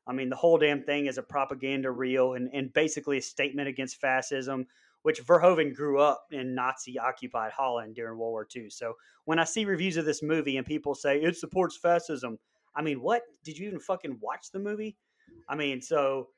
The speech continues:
yeah, it's deep in its message to an extent, but, you know, even if you don't wanna give,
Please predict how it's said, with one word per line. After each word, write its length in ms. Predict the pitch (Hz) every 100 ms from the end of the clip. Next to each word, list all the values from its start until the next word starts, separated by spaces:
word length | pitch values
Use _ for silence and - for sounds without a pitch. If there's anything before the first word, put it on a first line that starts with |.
| _ -
yeah, 260 | 202 196
it's 160 | 190 147
deep 200 | 220 226
in 80 | 202
its 140 | 190
message 380 | 185 185 180 -
to 100 | 170
an 60 | 160
extent, 380 | - 165 165
but, 220 | 151 143 190
you 120 | 185
know, 120 | 156
even 200 | 202 202
if 100 | 190 175
you 100 | 143
don't 340 | 123 156 160
wanna 160 | 147 127
give, 360 | 139 147 143